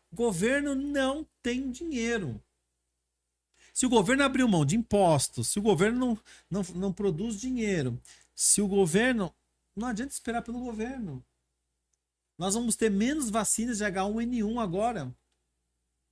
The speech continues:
o que pode criar outros surtos. Agora, é evidente que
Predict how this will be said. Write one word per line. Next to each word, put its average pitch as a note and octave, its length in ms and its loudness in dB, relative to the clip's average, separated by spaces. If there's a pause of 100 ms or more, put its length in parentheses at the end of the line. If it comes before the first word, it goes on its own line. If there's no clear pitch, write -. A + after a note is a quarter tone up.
(280)
o E3 80 -2
que - 120 -4
pode G#3+ 380 0
criar G#3+ 220 0
outros G3+ 340 0
surtos. - 760 -4 (1040)
Agora, G3 200 4
é - 20 4
evidente A#3 440 2
que F#3 140 -6